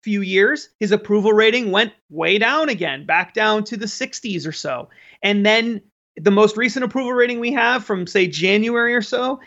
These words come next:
his approval rating started going back up again.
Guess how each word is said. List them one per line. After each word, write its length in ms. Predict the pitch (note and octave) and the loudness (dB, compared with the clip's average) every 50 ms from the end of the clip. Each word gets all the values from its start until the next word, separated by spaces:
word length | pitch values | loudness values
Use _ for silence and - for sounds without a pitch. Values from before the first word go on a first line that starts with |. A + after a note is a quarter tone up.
| - _ _ _ _ | -20 _ _ _ _
his 280 | F#3+ G3 G3+ G#3+ G3+ F#3+ G3 | 4 4 4 4 2 0 -2
approval 360 | G3 F#3+ - A#3 A#3 G#3+ A3+ | -4 -2 0 0 2 4 4
rating 260 | A3 A3+ A3 A#3 A3 | 4 4 4 2 0
started 340 | - - - A3+ A3 A#3 G3 | -2 -2 -2 0 0 0 2
going 240 | G3+ B3 C4 C4+ C4 | 2 2 2 2 0
back 260 | G#3 D4 D#4 D4 - | 2 0 0 2 2
up 180 | E4 E4+ E4+ C#4 | 2 2 2 0
again. 460 | A#3 - F3+ D#3 - - - D#3+ D#3 | -2 -2 -2 -8 -8 -10 -14 -18 -20